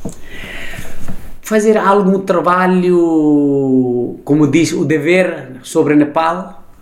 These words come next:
eu volta-, quero voltar ao Nepal para fazer algum trabalho, trazer cozinha nepalesa para fora. É, minha vida tá instalada em Portugal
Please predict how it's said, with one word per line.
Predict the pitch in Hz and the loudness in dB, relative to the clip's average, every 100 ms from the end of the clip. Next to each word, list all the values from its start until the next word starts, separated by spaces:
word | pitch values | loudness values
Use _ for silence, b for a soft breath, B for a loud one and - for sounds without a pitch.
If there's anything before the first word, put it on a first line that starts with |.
| - - | -18 -4
eu | 143 139 | 2 4
volta-, | 117 120 - - | 4 0 -2 -6
quero | - 147 139 123 | -2 2 2 2
voltar | 117 113 131 127 | 0 -2 -2 -2
ao | 123 | -4
Nepal | 123 135 131 131 | -4 -4 -4 -2
para | - 123 | -4 -4
fazer | - 120 120 | -2 -2 -2
algum | 123 120 120 | -2 -2 -2
trabalho, | 123 113 117 117 117 123 - | -4 -4 -2 -2 -4 -6 -6
trazer | 127 120 110 117 117 110 - | -2 -2 0 2 2 0 -6
cozinha | - 110 110 110 110 | -4 -2 2 2 4
nepalesa | 110 107 107 110 107 - 110 110 - B B B B B - - | 2 0 -2 0 0 -2 -6 -8 -10 B B B B B -12 -4
para | 117 | -2
fora. | - 107 87 - - - - - - B B B B B - | 0 0 0 0 -4 -8 -10 -12 -12 B B B B B -6
É, | 117 120 120 120 113 | -2 2 4 2 2
minha | 131 131 | 2 2
vida | 113 120 131 120 | 2 2 2 2
tá | 117 117 | -2 -6
instalada | - 123 113 110 110 110 113 | -6 -2 0 2 0 -2 -2
em | 110 | -4
Portugal | - - 113 110 110 117 - | -8 -6 0 0 0 -4 -12